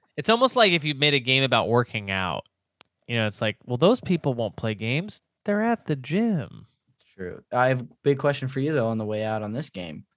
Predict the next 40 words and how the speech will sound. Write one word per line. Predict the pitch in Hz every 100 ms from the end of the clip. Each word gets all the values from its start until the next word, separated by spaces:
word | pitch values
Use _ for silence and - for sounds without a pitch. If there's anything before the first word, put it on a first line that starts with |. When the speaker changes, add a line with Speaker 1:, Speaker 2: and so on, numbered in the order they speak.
| _ _ _ _ _ _ _
Speaker 2:
Did | -
you |
ever | 123 120
have | 113
a |
Lim-, | 110 139 147 -
Livestrong | 127 135 156 107
bracelet? | 92 64 - - _ _ _ _ _
Speaker 1:
<gasps> | - - - - _ _ _ _ _ _ _ _ -
Yeah. | 220 415 427 147 67 50 - _ _ _ _ -
Speaker 2:
Oh, | 156 110
man, | 113 123
I | 104 156 190
wore | - 120 120
that | 113
thing | 113 117 117
all | 107
the | -
time. | - 135 131 - _ _ _ _ _ _ _ _ -
Big | 190 214
Livestrong | 156 123 101 - 98 98
guy. | 101 95 87
Speaker 1:
Big | - 180
Livestrong. | 139 117 - 113
What | 160 359
was | 453 403
Livestrong | 392 - 339 311
about? | 202 165 170 190 - _ _
Speaker 2:
It | -
was | 165 156
Lance | 156 175 160
Armstrong's, | 156 160 - 147 143 139 135 131
like, | 117 - -
maybe | 135 131 139 135 131 123
something | - 131 131
to | 120
do | 123
with | 120
him | 120
having | 120 113 113 110 107 92